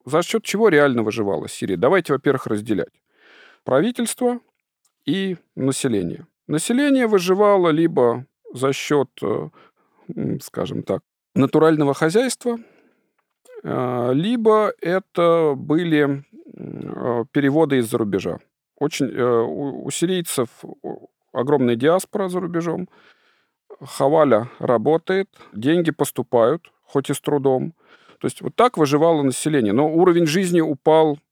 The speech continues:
чудовищно. То есть, э, если посмотреть, какой Сирия была до начала конфликта и что она представляет, э, собой сейчас, э, конечно, страна очень сильно обеднела.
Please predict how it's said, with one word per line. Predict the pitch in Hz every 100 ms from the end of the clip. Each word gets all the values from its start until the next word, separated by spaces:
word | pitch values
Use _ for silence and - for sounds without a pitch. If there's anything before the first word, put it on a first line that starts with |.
| _ _ -
чудовищно. | - 147 156 113 95 - - -
То | -
есть, | - -
э, | 104 - - - - - - - 151
если | 131 -
посмотреть, | - 120 123 131 175 202 - _ _ _ _ -
какой | 113 135 127
Сирия | - 127 117
была | 117 113
до | 110 160
начала | 175 151 170 131 131
конфликта | 127 127 143 - 120
и |
что | - 131
она | 123 120
представляет, | 120 - 123 123 123 117 - 95
э, | 98 90 87 101 - - - - 67
собой | - - 120 120
сейчас, | - 123 - 214 233 - - 311
э, | 180 57
конечно, | 127 147 185 123
страна | - 113 127 147 117
очень | 123 - 98 - _ _ _ _ -
сильно | - 151 139 113 90 -
обеднела. | 123 110 107 85 -